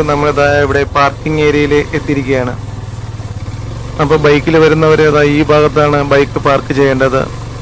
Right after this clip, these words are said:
അപ്പൊ നമുക്ക് ദാ ഇവിടെ ബൈക്ക് പാർക്ക് ചെയ്യാം. നിങ്ങൾക്ക് വേണമെങ്കിൽ വരുന്നവർക്ക് ഒന്ന് ഫ്രഷ് ആവാനുള്ള ദാ ബാത്റൂമും കാര്യമൊക്കെ, ടോയ്ലറ്റൊക്കെ ഉണ്ട് ഇവിടെ. അതിനുള്ള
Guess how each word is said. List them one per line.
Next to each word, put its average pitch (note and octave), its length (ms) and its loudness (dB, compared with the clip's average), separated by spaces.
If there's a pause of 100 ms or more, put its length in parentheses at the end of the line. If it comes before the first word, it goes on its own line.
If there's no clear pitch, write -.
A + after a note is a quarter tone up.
(3500)
അപ്പൊ C3+ 200 -4
നമുക്ക് C#3 260 0
ദാ C#3+ 60 2 (100)
ഇവിടെ C#3 240 2
ബൈക്ക് C3+ 300 0
പാർക്ക് C3+ 240 0
ചെയ്യാം. A#2+ 200 -2 (3750)
നിങ്ങൾക്ക് E3+ 280 2 (100)
വേണമെങ്കിൽ E3+ 380 4 (100)
വരുന്നവർക്ക് E3 420 4
ഒന്ന് D#3+ 180 2
ഫ്രഷ് D3+ 260 -2
ആവാനുള്ള D#3 340 4 (120)
ദാ D3+ 80 4 (160)
ബാത്റൂമും D3+ 480 0 (300)
കാര്യമൊക്കെ, D3 400 2
ടോയ്ലറ്റൊക്കെ D3 520 2
ഉണ്ട് C3+ 160 -4
ഇവിടെ. C3 160 2 (460)
അതിനുള്ള D3 280 0